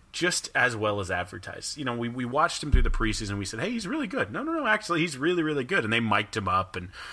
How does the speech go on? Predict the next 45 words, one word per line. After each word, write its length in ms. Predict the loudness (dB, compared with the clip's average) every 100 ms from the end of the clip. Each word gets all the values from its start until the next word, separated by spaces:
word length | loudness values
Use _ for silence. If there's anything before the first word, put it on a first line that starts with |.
| -6
just 140 | -4
watching 340 | 2 2 4 0
him 140 | 0
be 120 | 0
charming 500 | -2 2 4 4 2
was 160 | -2 -4
great. 400 | -4 -2 -2 -2
You 100 | -4
know, 120 | -2
he 120 | -2
really 220 | 0 2
has 140 | 2 0
a 60 |
sense 280 | -2 -2 -4
of 40 | -2
humor, 360 | -2 2 0
and 80 | 0
he, 120 | -4 -10 -6
he 140 | -2
seems 320 | 0 0 0
to 100 | 0
really 300 | 2 2 2
be 120 | 0
getting 460 | -6 -4 0 0 -2 -12 -20 -4
more 220 | 2 4
and 80 | 4
more 220 | 4 2
of 100 | 2
the 100 | 0
nuance 600 | -4 0 0 0 -2 -4
of 120 | -6
football 380 | -2 -4 0 0
outside 180 | 0 -4
of 100 | -6
the 60 | -6
special 340 | -4 -4 -6
teams 240 | -8 -4
aspect 400 | -2 -2 -6 -8
of 100 | -8
it, 80 | -8
but 100 | -10
really 260 | -6 -4 -4
just 180 | -8 -8
getting 240 | -8 -4
that. 260 | 2 0